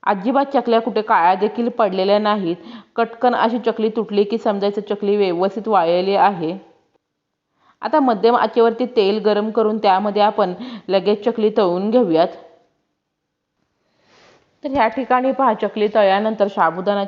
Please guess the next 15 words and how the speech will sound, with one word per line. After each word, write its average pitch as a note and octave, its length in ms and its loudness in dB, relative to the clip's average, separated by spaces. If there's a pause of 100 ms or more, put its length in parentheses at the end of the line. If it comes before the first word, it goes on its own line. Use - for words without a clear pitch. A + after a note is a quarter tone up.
छानपैकी G3 480 -4
फुललेला F3+ 460 -2
दिसत G3 360 -4
आहे. F3+ 340 -2 (1120)
साबुदाणा D4 520 4
फुलल्यामुळे A3+ 680 2 (300)
खाताना A3+ 480 0
चकली A#3+ 420 0
अजिबात G3 520 0 (400)
साबुदाणा G#3 460 2
दाताखाली G3 580 0
टणक G3 440 0
न G#3+ 60 -2
येता G3 380 -2 (100)
छान G#3 180 0